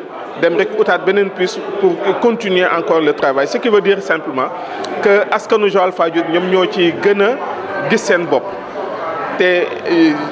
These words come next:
je, je me félicite encore de voir que ñi nga xamante ne ñoom la ñu jël, ñu nekk fii di liggéey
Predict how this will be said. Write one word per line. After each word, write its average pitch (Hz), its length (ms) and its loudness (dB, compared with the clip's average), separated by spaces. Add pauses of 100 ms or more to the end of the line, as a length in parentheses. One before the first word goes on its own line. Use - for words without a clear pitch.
(160)
je, 165 300 0
je 160 100 4
me 175 140 4
félicite 208 440 0
encore 180 300 2
de 165 100 4
voir 180 260 4
que 185 100 0
ñi 185 140 2
nga 226 100 2
xamante 208 320 -2
ne 180 120 2
ñoom 180 220 2
la 175 80 6
ñu 175 180 2
jël, 147 240 2 (280)
ñu 190 100 4
nekk 196 240 0
fii 170 160 -2
di 175 100 2
liggéey 185 400 2